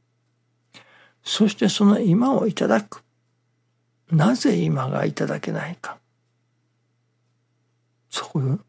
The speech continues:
は私どもに牙城があるからです。我欲があるからです。ああしたい、こうしたい、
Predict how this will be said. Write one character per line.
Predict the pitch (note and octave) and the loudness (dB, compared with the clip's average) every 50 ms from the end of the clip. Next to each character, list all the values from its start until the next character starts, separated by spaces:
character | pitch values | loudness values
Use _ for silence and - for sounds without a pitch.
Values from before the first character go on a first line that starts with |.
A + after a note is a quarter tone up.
| _ _ _ _ _ _ _ _ | _ _ _ _ _ _ _ _
は | - E3+ C#3+ - - - - - - - - - _ _ | -2 -2 -2 -2 -6 -16 -20 -20 -20 -20 -20 -20 _ _
私 | - C#3 E3 D3 C#3 - - - - | -2 0 0 0 0 -2 -8 -12 -10
ど | - D#3+ | -12 -12
も | - - - - - | -12 -12 -14 -18 -20
に | C#4 - _ _ _ | -20 -20 _ _ _
牙 | E3 - E3+ - | -2 -2 0 0
城 | - E3+ D3+ D3+ | -2 -2 -2 -2
が | D3 D3 D3+ C#3+ C#3 | -4 -4 -4 -4 -4
あ | C#3+ | -6
る | D3+ - | -6 -8
か | - - - | -8 -8 -8
ら | F#3 G3 G3 | -10 -10 -12
で | F#3+ - - | -14 -16 -16
す。 | - - - - _ _ _ _ _ _ _ _ - - | -16 -16 -16 -18 _ _ _ _ _ _ _ _ 0 0
我 | G3 D#3 | 0 2
欲 | D3 D3+ - - D#3 | 0 -2 -4 -4 -4
が | D#3 D3+ C#3 C3+ - | -2 -2 -4 -6 -6
あ | |
る | E3 F#3+ | -8 -12
か | - - - | -12 -14 -14
ら | - G#3 G3 | -14 -14 -14
で | G3+ - | -16 -16
す。 | - - - - _ _ _ _ _ _ _ _ _ _ _ _ _ _ _ _ _ | -18 -18 -18 -20 _ _ _ _ _ _ _ _ _ _ _ _ _ _ _ _ _
あ | - B2+ | -6 -4
あ | C3+ B2+ | -4 -2
し | - - - | -4 -4 -6
た | - - | -8 -10
い、 | - - - _ _ _ _ | -12 -12 -16 _ _ _ _
こ | - - D#3+ F3+ | -8 -4 -2 -2
う | D#3 | -2
し | - | -2
た | - - - | -6 -8 -10
い、 | - | -12